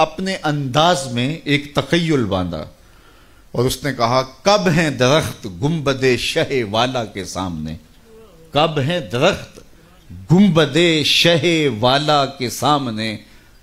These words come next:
मजनू खड़े हैं खेमाए लैला के सामने।" लोगों ने कहा, "वाह, वाह, कमाल कर दी, कैसा तखय्युल बांधा।" बड़ी दाद पाई ना लोगों से। तो किसी ने आके ये शेर आला हजरत को सुनाया कि वो शायर जो पा-, हिंदुस्तान से आए हुए हैं,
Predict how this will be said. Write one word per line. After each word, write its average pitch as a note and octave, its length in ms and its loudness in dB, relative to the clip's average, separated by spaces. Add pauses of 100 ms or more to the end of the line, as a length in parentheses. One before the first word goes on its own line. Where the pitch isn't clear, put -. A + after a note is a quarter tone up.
(160)
मजनू D3+ 640 4
खड़े C#3+ 380 2
हैं A#2+ 400 -2
खेमाए C#3+ 540 -2
लैला A2+ 500 -2
के G2 220 -12
सामने।" C#2 480 -12 (380)
लोगों B2 180 6
ने B2+ 100 4
कहा, A#2+ 120 2
"वाह, A2+ 220 2
वाह, A2+ 260 0
कमाल B2+ 440 0
कर D#3 160 -4
दी, F3+ 200 -12
कैसा A2 400 -4
तखय्युल C3+ 500 -2
बांधा।" F3+ 460 -4 (420)
बड़ी G#3 260 4
दाद E3 440 2
पाई B2+ 180 2
ना G3 120 -2
लोगों G2 320 -2
से। - 340 -16 (800)
तो A2+ 80 -4
किसी D#3+ 320 -2
ने D3+ 100 -2
आके B2+ 300 2
ये A#2 80 0
शेर A#2+ 260 -2
आला G#2 280 -2
हजरत A2 420 -4
को G2 100 -10
सुनाया E2+ 480 -8
कि F2 140 -12
वो A2 240 -6
शायर A#2+ 560 -2
जो G#2+ 180 -10 (120)
पा-, A#2 140 -6
हिंदुस्तान B2 560 -4
से A2+ 120 -10
आए G2+ 140 -4
हुए F#2+ 180 -6
हैं, A2+ 120 -10